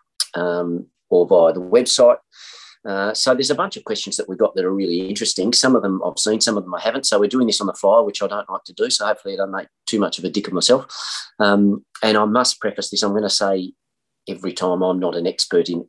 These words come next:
any of these fields, and I'm just sort of, I guess, relaying the messages that we've learnt from our work with experts and just Aussie blokes. I don't know if you can see here, my son has just put this one up. It says, "Boys rule." We've got,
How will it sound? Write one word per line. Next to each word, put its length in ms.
any 240
of 80
these 220
fields, 400
and 200
I'm 140
just 160
sort 180
of, 80
I 60
guess, 440
relaying 420
the 60
messages 680
that 140
we've 160
learnt 280
from 180
our 120
work 320
with 260
experts 500
and 160
just 280
Aussie 220
blokes. 260
I 40
don't 140
know 60
if 80
you 60
can 100
see 160
here, 160
my 120
son 360
has 140
just 280
put 220
this 220
one 140
up. 140
It 280
says, 440
"Boys 460
rule." 440
We've 180
got, 200